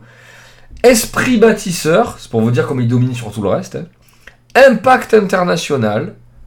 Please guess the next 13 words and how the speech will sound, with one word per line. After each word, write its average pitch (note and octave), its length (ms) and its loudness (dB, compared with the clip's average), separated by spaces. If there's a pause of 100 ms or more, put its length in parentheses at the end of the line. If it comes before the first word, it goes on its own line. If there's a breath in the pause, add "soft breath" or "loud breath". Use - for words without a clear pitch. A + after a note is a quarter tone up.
longévité. E3+ 920 -2 (540)
Tu - 80 -20
vois, B2+ 80 -8
la G#2+ 100 -4
longévité, G#2+ 680 -4
c'est D#3 100 -12
comme F#2 160 -8
pour F#2+ 140 -14
la F2+ 100 -8
légende, F#2+ 320 -6
ça - 140 -10
revient A2 240 -8
encore. F#2+ 400 -10